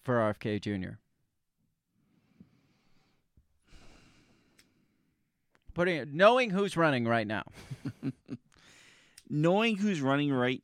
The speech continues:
Speaker 2: now, shit. I don't know if I could.
Speaker 1: No?
Speaker 2: Ju-, just, I'm, I'm just, again,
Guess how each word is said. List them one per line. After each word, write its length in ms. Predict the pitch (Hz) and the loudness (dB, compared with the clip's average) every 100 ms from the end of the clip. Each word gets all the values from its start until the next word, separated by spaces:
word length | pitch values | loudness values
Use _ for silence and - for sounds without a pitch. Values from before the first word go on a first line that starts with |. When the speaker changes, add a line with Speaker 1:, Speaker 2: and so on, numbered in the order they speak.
| - | -4
Speaker 2:
now, 600 | 113 104 98 107 110 110 - - - - - - | -4 -4 -4 -4 -4 -6 -14 -18 -20 -20 -20 -20
shit. 480 | - - - - - - - _ _ _ _ _ _ _ _ _ _ _ _ _ _ _ _ _ _ _ - | -20 -20 -20 -20 -20 -20 -20 _ _ _ _ _ _ _ _ _ _ _ _ _ _ _ _ _ _ _ -6
I 100 | 156 | -2
don't 140 | 190 | 2
know 120 | 196 | 2
if 120 | 180 175 | 0 -2
I 80 | |
could. 420 | 160 175 196 - 143 - - - _ _ - | -4 -4 -4 -6 -12 -20 -20 -20 _ _ -8
Speaker 1:
No? 240 | 135 220 - - | -8 -8 -12 -16
Speaker 2:
Ju-, 220 | 151 208 226 143 | 0 0 0 -6
just, 440 | - 214 220 - - _ _ _ _ _ _ _ _ _ _ - | 0 2 2 -4 -14 _ _ _ _ _ _ _ _ _ _ 0
I'm, 240 | 196 190 | 2 2
I'm 160 | 165 170 | 2 4
just, 380 | 160 208 - - _ | 4 4 0 -12 _
again, 520 | 160 147 180 135 101 | -6 0 2 0 -2